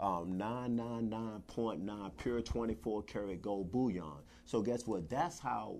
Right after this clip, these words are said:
we can all get in, in the game, because we have it in smaller, um, you know, smaller transaction weights, whereas everybody can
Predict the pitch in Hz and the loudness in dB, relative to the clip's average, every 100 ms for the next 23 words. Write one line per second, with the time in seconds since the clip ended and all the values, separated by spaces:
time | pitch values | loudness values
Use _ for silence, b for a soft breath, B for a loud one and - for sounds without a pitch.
0 | 87 117 123 110 - 120 131 104 92 117 | 0 0 0 -2 0 0 2 0 0 2
1 | 107 - - 113 131 139 143 147 139 - | 0 -2 -10 -4 -2 2 2 2 -2 0
2 | 127 113 98 98 135 120 82 - B - | 2 2 2 0 0 -4 -8 -12 B -2
3 | 123 131 113 120 110 120 117 104 98 95 | 4 4 4 0 -2 0 0 0 -4 -6
4 | - 107 107 110 110 107 98 B B B | -6 -2 2 2 2 0 -2 B B B
5 | - 92 92 92 87 87 - - - 113 | -2 0 2 0 -2 -8 -14 -10 -4 2
6 | 104 92 - - 113 113 104 - 120 110 | 2 2 0 0 2 2 0 -2 -2 -2
7 | 101 - 101 98 92 87 104 104 - 90 | -4 -2 -2 -2 -4 0 0 0 -2 0
8 | 104 92 92 90 - B B - 110 107 | 0 0 -2 -6 -10 B B -4 0 2
9 | 85 101 92 95 - 101 92 85 | 2 0 0 -4 -2 -2 -2 -6